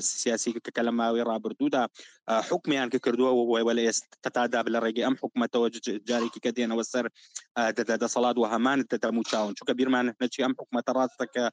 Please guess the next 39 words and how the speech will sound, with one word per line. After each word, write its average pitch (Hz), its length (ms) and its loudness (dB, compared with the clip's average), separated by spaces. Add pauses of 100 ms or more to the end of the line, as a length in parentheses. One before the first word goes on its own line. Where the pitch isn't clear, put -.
(420)
ئە، 113 100 0 (480)
سوودانی 120 580 2 (160)
کاندید 117 360 0 (180)
کراوە 117 340 2
بۆ 117 160 0
پۆستی 156 400 -2
سەرۆک 117 260 0
وەزیران، 117 460 0 (300)
بەڵام 120 360 2
ئەوەی 120 240 2
لە 117 220 -2
پشت - 240 -2
سوودانیەوەیەوە 120 1040 2 (520)
و 113 100 2
بۆ 120 200 0
حکم 139 240 2
دەکات 120 440 0
نوری 120 460 4
مالیکی 117 380 0
و 120 80 4
هەروەها 120 280 4
ئەو 123 120 2
گروپە، 120 360 2 (380)
ئە، 117 60 -2 (100)
چەکدارانێک 117 600 2
کە 120 120 -2
لە 117 140 2
نزیک، 131 260 0
ئێ، 131 200 4 (640)
کە - 100 -2
نزیکن 127 340 0 (100)
لە، 117 100 2
لە 120 80 2
ئێرانەوە، 123 360 2 (140)
وام 131 140 2
حکومەتە، 123 460 -2 (340)
ئە، 113 120 0
وەکو 127 340 2
باز 120 200 -2